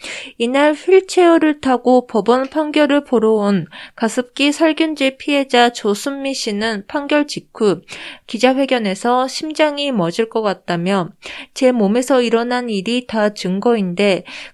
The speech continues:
그 증거조차 인정하지 못하는, 어, 사법부나 가해 기업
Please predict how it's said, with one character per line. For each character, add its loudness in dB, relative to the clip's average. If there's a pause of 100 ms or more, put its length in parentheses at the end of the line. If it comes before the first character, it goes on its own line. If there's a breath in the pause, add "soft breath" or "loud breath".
(100)
그 2
증 -6
거 0
조 -2
차 -2
인 -2
정 0
하 -2
지 -2
못 -2
하 -2
는, -4 (240 soft breath)
어, -2
사 -4
법 0
부 0
나 0
가 -2
해 2
기 -4
업 -2